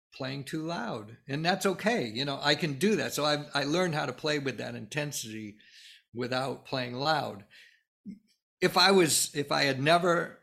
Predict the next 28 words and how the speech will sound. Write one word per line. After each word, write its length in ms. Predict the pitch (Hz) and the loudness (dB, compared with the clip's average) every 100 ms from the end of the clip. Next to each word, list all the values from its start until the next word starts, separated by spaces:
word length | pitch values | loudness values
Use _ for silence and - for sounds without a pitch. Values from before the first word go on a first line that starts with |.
| _ | _
if 160 | 151 131 | -6 0
I 100 | 147 | 2
had 120 | 147 | 4
only 280 | 170 190 185 | 6 4 2
played 420 | - 160 170 170 | 0 0 2 0
in 220 | 147 135 | -2 -4
Rush, 520 | 117 139 160 170 - | -2 0 0 -2 -6
for 200 | - 147 | -8 -8
instance, 480 | 156 160 - 160 165 | -8 -8 -8 -8 -8
the 100 | - | -8
way 360 | 131 139 135 139 | -6 -6 -6 -8
Neil 360 | 131 135 156 156 | -8 -6 -4 -4
did, 300 | 139 156 139 | -4 -4 4
that 200 | 180 196 | 6 6
would 160 | 180 | 4
be 140 | 143 147 | 2 2
really 340 | 143 143 131 | 2 2 2
hard 420 | 107 117 113 113 - _ _ - | -2 -6 -8 -12 -16 _ _ -8
to 100 | 135 | -6
really 540 | 131 139 127 123 120 - _ _ _ _ _ _ _ _ - | 0 0 -2 -6 -10 -16 _ _ _ _ _ _ _ _ -4
decide 520 | 156 - 175 156 151 | 2 4 6 6 4
to 80 | 131 | 0
change 600 | 120 - - 143 147 139 | -6 -4 -2 -2 -4 -4
your 100 | 123 | -6
playing 500 | 110 - 139 139 120 | -10 -10 -8 -6 -8
and 160 | 117 120 | -8 -8
then 180 | 127 120 | -8 -4
still 540 | - - 151 139 127 | -6 -4 -2 -2 -4